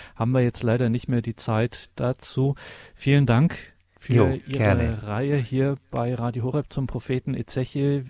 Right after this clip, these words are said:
Speaker 1: Heute in einer Woche, liebe Hörerinnen und Hörer, geht's dann weiter mit dieser Reihe mit Professor Franz Sedelmeier, dem Exegeten, dem Alttestamentler von der Uni Augsburg. Eine herzliche Einladung,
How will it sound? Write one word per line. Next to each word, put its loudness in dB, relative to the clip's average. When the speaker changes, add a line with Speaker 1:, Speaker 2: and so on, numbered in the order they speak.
Speaker 1:
Heute 0
in -2
einer -4
Woche, -4
liebe -8
Hörerinnen -6
und -10
Hörer, -8
geht's -12
dann -6
weiter -8
mit -10
dieser -10
Reihe -4
mit -6
Professor -8
Franz -6
Sedelmeier, 0
dem -2
Exegeten, -8
dem -4
Alttestamentler -8
von -6
der -6
Uni -6
Augsburg. -6
Eine -6
herzliche -8
Einladung, -6